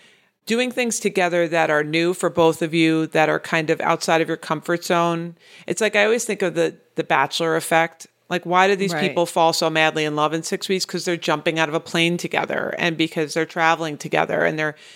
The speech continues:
Speaker 1: exploring new cities together, and they're doing these things that maybe are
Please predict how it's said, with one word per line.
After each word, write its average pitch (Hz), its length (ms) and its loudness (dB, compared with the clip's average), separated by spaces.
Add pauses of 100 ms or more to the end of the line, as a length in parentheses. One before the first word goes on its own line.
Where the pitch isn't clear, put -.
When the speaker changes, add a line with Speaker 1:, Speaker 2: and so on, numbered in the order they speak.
(180)
Speaker 1:
exploring 165 520 -2
new 160 140 0
cities 170 420 4
together, 151 500 0
and 151 160 -4
they're 156 120 -4
doing 160 340 0
these 151 220 -8
things 156 320 -4
that 151 160 -2
maybe 151 280 0
are 143 300 0